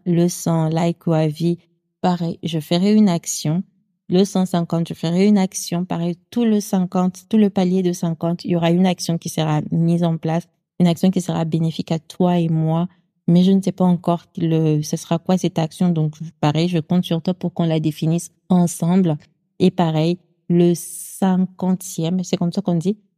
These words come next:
les cinquantièmes, euh, likes ou, euh, le cinquantième, euh, avis, ben, cette personne-là aussi, euh, il y aura quelque chose par rapport à cette personne-là. Donc,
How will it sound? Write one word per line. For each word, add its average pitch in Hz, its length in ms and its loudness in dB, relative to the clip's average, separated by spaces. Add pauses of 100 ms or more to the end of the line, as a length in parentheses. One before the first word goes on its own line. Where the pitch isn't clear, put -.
(140)
les 190 120 6
cinquantièmes, 170 760 0
euh, 151 320 2
likes 151 480 0 (200)
ou, 156 100 -2
euh, 151 60 2
le 151 140 2
cinquantième, 156 840 -2
euh, 143 400 2 (520)
avis, 156 380 0
ben, 151 320 0
cette 151 240 -6
personne-là 156 500 0
aussi, 151 420 -2
euh, 143 160 0
il - 100 -6
y 156 40 0
aura 151 160 -2
quelque 165 240 -4
chose 190 200 -4
par 160 160 -2
rapport 151 200 -2
à 165 80 -2
cette 151 220 -4
personne-là. 147 480 -4 (720)
Donc, 254 500 2